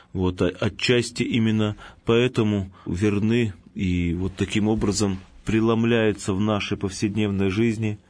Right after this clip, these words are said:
слова, которые сказал Господь апостолу Павлу: "Сила моя в немощи свершается". И вот человек, который надеется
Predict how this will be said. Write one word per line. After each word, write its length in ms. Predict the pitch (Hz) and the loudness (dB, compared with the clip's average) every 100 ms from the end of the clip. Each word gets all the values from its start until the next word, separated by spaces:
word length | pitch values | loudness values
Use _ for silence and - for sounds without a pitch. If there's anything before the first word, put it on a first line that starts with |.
| - _ _ - | -20 _ _ -18
слова, 460 | - 104 101 110 | -4 0 2 0
которые 540 | 107 92 92 95 95 95 | 0 -4 -2 0 0 -2
сказал 500 | - 98 101 104 95 98 - | -2 -2 0 0 0 -6 -12
Господь 680 | 101 92 98 - - 110 104 | -6 -2 -4 -4 -2 0 0
апостолу 640 | 98 107 101 92 110 101 | -2 0 0 0 -2 0
Павлу: 520 | 101 127 123 95 90 | 0 2 2 2 0
"Сила 440 | 87 - 117 110 101 | -2 -2 0 2 2
моя 460 | 98 98 98 104 98 - _ _ | 2 0 2 0 -4 -14 _ _
в 180 | 110 104 | -4 0
немощи 800 | 107 117 117 87 85 - - 90 - _ | 0 2 0 0 -2 -4 -6 -8 -10 _
свершается". 960 | - - 98 95 - 107 92 80 - 90 - _ _ _ | -16 -4 -2 -2 -2 -2 -2 -4 -6 -10 -12 _ _ _
И 120 | - | -6
вот 260 | 90 95 95 - - - - | -2 -2 -4 -18 -20 -20 -10
человек, 460 | - 98 104 107 | -2 2 2 2
который 420 | - 95 104 101 101 | 0 0 2 2 2
надеется 840 | 107 98 110 113 101 95 98 92 | 0 2 2 4 2 -2 -4 -6